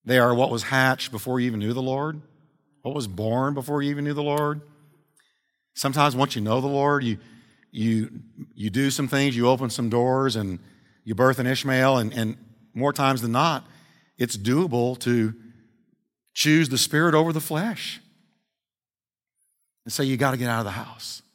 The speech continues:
House being me. Paul says, "So it is even now." Having pointed out the outlook and the outrage,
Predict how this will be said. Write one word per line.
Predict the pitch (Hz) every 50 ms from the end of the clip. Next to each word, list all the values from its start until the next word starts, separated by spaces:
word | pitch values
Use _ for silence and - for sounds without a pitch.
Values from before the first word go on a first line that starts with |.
| _ _ _ _ _ _ _ -
House | - 123 127 127 120 -
being | 120 120 113 110 104 98 98 101
me. | 107 107 101 85 78 69 - - _ _ _ _ _ _ _ _ _ _ _ _ _ _ _ _ _ _ _ _ _ _ _
Paul | - 165 185 170
says, | 175 180 165 -
"So | - 185 185
it | 185
is | 190 196 185
even | 202 208 202 208
now." | 208 214 247 254 185 - - - - - _ _ _ _ _ _ _ _ _ _ _ _ _ _ _ _ _ _
Having | - 139 139 135 131
pointed | - 165 170 170 165
out | 170 135 127
the | 151 151
outlook | 165 190 214 196 208 196
and | 180 151
the | 151
outrage, | 170 202 214 208 214 214 220 226 240 208 196 - -